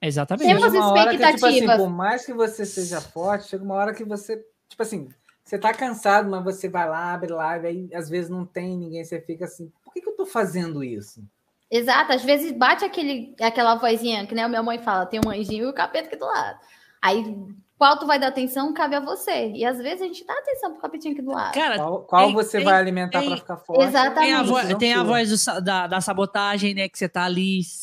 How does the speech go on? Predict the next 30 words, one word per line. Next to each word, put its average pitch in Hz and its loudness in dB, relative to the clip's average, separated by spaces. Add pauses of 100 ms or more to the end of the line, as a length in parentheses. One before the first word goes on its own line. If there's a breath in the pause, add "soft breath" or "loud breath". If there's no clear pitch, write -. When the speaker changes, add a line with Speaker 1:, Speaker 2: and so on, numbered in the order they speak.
(120)
Speaker 1:
deitado 165 2
no - 2
Speaker 2:
Uhum. - 0
Speaker 1:
sofá 165 0
e 165 -2
você 160 -2
fala, 156 -4
"Tem 165 -4
que - -20
fazer 170 2
live." 156 0 (220 loud breath)
E 160 2
aí 160 2
a 156 0
voz 147 0
fala 151 -2
assim, 143 -10
"Mas 202 0
você 226 0
tá 220 0
tão 269 -6
cansada." 202 -2 (580 soft breath)
Não. 294 -4 (560)
Aí 196 0
você 208 0
Speaker 2:
Eu 233 0
Speaker 1:
fala, - -4
Speaker 2:
tenho 233 -8
Speaker 1:
"Nossa, 214 -4
mano." 220 -6